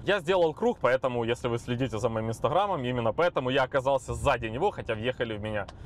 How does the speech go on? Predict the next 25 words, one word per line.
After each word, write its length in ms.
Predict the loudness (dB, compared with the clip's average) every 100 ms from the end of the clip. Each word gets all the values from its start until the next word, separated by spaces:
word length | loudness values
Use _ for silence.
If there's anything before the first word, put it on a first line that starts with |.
| -14 -14 -10 -4
И 120 | 0
пока 320 | 2 4 2
мы 100 | 0
сидели, 380 | -2 0 0 2
ждали 260 | 2 2
полицию, 640 | 2 -2 -2 -2 -2 0 2
я 120 | 2
подъехал, 460 | 2 0 -2 0 0
он 100 | 2
говорит, 300 | 0 0 0
"Что 160 | 0 2
полицию?" 400 | 0 0 -2 -2
Я 60 |
говорю, 80 | 0
"Да, 120 | 0
полицию". 460 | 0 -2 -2 -2 -2
Он 100 | 0
в 60 |
моменте 320 | -2 -2 -4 -6
такой, 240 | -4 -4
типа, 160 | -2 -2
"Ну 100 | 0
тогда 220 | 2 0
ты 160 | 0
вызывай, 420 | -2 0 2 0